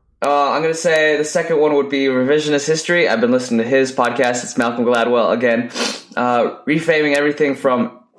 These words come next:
what everyone heard for history, but then pulling it back and realizing there's more to it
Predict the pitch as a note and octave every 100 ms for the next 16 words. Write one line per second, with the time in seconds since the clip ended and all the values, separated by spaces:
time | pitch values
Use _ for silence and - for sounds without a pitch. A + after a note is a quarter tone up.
0 | - - - D#3+ E3+ F3 E3 D3+ - D3+
1 | D3 C#3 - D3+ C#3+ A#2+ - B2 A#2 A#2+
2 | A2+ A#2+ A2+ B2 - - - G3+ A#3 A#3
3 | - F3 E3 D#3 C#3 C#3+ D#3 D#3+ C#3 B2
4 | B2+ A#2 - - C3+ B2+ B2+ C3 B2 B2
5 | A#2+ G#2+